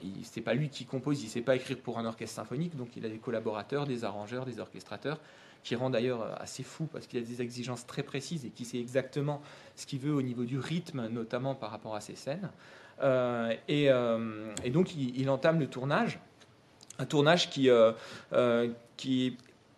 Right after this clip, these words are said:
plutôt facile, en fait, par rapport au précédent. Le tournage s'échelonne entre, euh, octobre trente-quatre et, euh, fin août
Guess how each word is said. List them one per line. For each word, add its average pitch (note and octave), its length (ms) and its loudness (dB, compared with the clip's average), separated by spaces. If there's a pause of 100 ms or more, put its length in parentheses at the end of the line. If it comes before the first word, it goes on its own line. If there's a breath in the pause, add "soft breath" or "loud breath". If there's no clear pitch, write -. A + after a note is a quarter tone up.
(220)
plutôt A3+ 280 0
facile, F3+ 460 2
en C3 80 2
fait, D3+ 300 -2
par B2+ 120 4
rapport B2+ 280 2
au B2+ 60 4
précédent. B2 480 -6 (100)
Le B2 60 -4
tournage C#3 420 0
s'échelonne C#3+ 420 2
entre, B2+ 300 0
euh, A#2+ 260 8
octobre C#3+ 300 0
trente-quatre E3 500 0
et, A#2+ 140 2
euh, A2+ 180 4
fin D#3+ 160 0
août E3 300 0